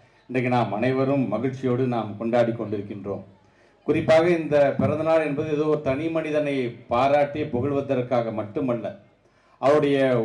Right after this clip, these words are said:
உழைப்பை மெச்சிக்கின்ற விதமாக. ஒரு மனிதனை நாம் பாராட்டுகிறோம் என்று சொன்னால், அது தனிப்பட்ட அந்த மனிதனுக்காக மட்டுமல்ல, அந்த மனிதன் வாழும் பொழுதெல்லாம் அவரை நம்பியிருக்கக்கூடிய ஏழை எளிய மக்கள், இளைய சமுதாயம் நன்றாக வாழ்ந்திட வேண்டும் என்று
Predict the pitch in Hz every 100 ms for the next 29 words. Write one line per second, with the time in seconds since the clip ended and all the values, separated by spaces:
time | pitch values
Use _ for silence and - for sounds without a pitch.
0 | 113 127 151 156 - 160 160 127 131 175
1 | 175 147 139 123 127 123 123 107 92 -
2 | _ _ _ _ 123 139 127 151 175 175
3 | 165 156 143 120 120 143 156 156 147 151
4 | 143 131 123 127 160 156 127 131 160 139
5 | 123 160 135 117 127 147 151 123 127 123
6 | 117 117 - 131 120 - - _ _ _
7 | _ _ 147 147 123 165 180 175 143 160
8 | 170 160 160 156 160 175 135 139 139 143
9 | 156 160 156 143 147 147 147 120 131 156
10 | 160 151 151 135 127 123 143 107 - -
11 | _ _ _ - 131 180 185 175 156 160
12 | 156 156 123 139 156 165 165 135 139 156
13 | 160 143 127 147 160 156 147 147